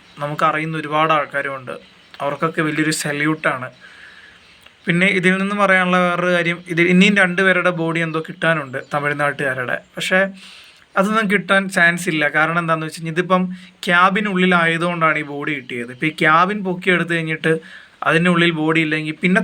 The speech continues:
തപ്പുക എന്ന് പറയുന്നത് നടക്കാത്തൊരു കാര്യമാണ്.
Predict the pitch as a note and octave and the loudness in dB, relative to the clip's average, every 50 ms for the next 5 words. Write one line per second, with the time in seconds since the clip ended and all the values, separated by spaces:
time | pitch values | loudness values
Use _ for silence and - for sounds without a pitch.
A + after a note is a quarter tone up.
0 | F#3 E3+ - - - F3 F3 F3 E3+ E3 D#3+ D#3 D3+ D3+ D3+ D3+ D3+ D3 C#3 D3 | 2 0 -2 0 2 2 2 2 2 0 -2 0 0 -2 -2 -4 -8 -8 -8 -8
1 | D3 D3 - - - - - - - - - - - - _ _ _ _ _ _ | -8 -8 -10 -14 -20 -20 -20 -20 -20 -20 -20 -20 -20 -20 _ _ _ _ _ _
2 | _ _ - _ - - - - - E3+ F3+ F#3 F#3 F#3+ F#3 F#3 G#3 G#3+ G#3+ F#3 | _ _ -20 _ -20 -20 -12 -10 -8 -4 0 0 0 0 0 2 4 4 4 4
3 | G3 F3 D#3+ D3+ D#3 D3 C#3+ C#3+ C#3+ C3+ A#2+ G#2+ F2+ | 4 0 0 0 0 -2 -2 -2 -4 -6 -6 -8 -10